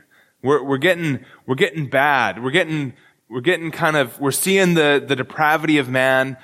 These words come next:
And Ju-, Judges is written to chronicle Israel's deepening moral degradation.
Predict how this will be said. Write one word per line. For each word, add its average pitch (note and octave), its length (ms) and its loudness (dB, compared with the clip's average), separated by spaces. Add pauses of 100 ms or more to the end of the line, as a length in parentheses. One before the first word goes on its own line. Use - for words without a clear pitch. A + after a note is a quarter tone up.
(400)
And C#3 140 -2
Ju-, D3 240 0
Judges G3 480 0
is D#3+ 140 -4
written E3+ 460 -2 (420)
to D3+ 120 -8
chronicle F#3+ 640 2
Israel's E3+ 680 0
deepening G3+ 540 0
moral F3 400 4
degradation. D#3 680 0